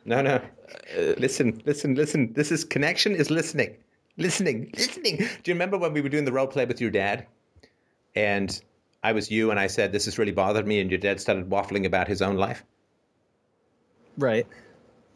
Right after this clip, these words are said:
Speaker 1: And then he said, "I'm trying to answer your question. I'm trying to,"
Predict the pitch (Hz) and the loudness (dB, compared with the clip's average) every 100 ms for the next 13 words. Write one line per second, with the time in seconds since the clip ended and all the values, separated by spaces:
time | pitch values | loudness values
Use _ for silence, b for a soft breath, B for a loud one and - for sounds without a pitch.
0 | - 120 117 127 110 127 113 113 - _ | -2 2 2 2 0 0 0 -2 -14 _
1 | _ _ _ _ _ _ _ _ _ 117 | _ _ _ _ _ _ _ _ _ -4
2 | 113 143 139 131 135 - 123 - 202 190 | 0 2 2 2 0 2 0 2 -2 0
3 | 139 110 107 135 123 113 107 | 0 0 0 0 2 2 0